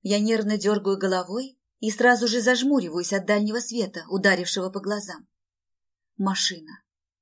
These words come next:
Скорее всего, мне повезло попасть под прицел уличных отморозков. Просто прекрасно. Я была так увлечена своими мыслями, что не услышала, как ко мне бесшумно подкрались чужаки.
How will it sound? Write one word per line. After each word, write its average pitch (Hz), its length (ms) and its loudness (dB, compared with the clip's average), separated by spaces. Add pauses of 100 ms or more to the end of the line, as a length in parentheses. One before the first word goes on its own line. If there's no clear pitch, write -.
(340)
Скорее 226 420 4
всего, 226 280 4
мне 226 160 -2
повезло 202 460 0
попасть 202 480 -2
под 202 160 -4
прицел 196 540 -2
уличных 208 480 -2
отморозков. 247 640 -2 (1000)
Просто 202 400 2
прекрасно. 185 600 -12 (840)
Я 214 220 4
была 214 180 6
так 220 260 0
увлечена 196 480 0
своими 196 360 0
мыслями, 208 400 -4
что 208 180 -2
не 214 140 0
услышала, 247 680 -6
как 202 160 -4
ко 202 140 2
мне 190 160 0
бесшумно 220 500 0
подкрались 175 560 -4
чужаки. - 640 -10